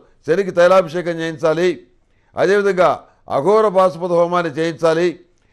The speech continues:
ఇందువల్ల సానుకూలమైనటువంటి ఫలితాలు వస్తాయి. ఏలినాడు శని కాలంలో రాజ్యాధికారం పొందిన వాళ్ళు ఉన్నారు, గొప్ప స్థితికి వెళ్ళిన వాళ్ళు ఉన్నారు.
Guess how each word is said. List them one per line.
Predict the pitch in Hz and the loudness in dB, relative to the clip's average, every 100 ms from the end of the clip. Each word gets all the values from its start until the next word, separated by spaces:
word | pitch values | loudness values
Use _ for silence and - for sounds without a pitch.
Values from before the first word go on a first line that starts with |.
| _ | _
ఇందువల్ల | 147 180 196 202 147 101 _ _ - | -6 0 2 2 0 -2 _ _ -4
సానుకూలమైనటువంటి | 151 202 196 214 202 190 185 180 165 | 0 0 0 0 0 -2 -4 -4 -4
ఫలితాలు | 151 160 185 175 | -2 0 2 0
వస్తాయి. | 156 165 170 170 - _ _ _ - | 0 0 2 2 -4 _ _ _ -6
ఏలినాడు | 170 214 220 202 | -4 -2 0 0
శని | 180 180 | -2 -4
కాలంలో | 170 180 175 185 190 - - _ - | -2 0 0 2 2 0 -6 _ -8
రాజ్యాధికారం | 123 160 165 202 214 208 202 196 | 0 0 2 2 2 2 -2 -2
పొందిన | 175 180 180 | -4 -4 0
వాళ్ళు | 180 175 | 2 0
ఉన్నారు, | 170 170 165 175 - _ _ _ 110 | 0 -2 0 -4 -6 _ _ _ -4
గొప్ప | 156 196 | -2 -2
స్థితికి | 202 185 180 190 | -6 -6 -8 -4
వెళ్ళిన | 180 170 | -2 0
వాళ్ళు | 170 165 | 0 0
ఉన్నారు. | 160 160 170 165 | 0 0 0 -2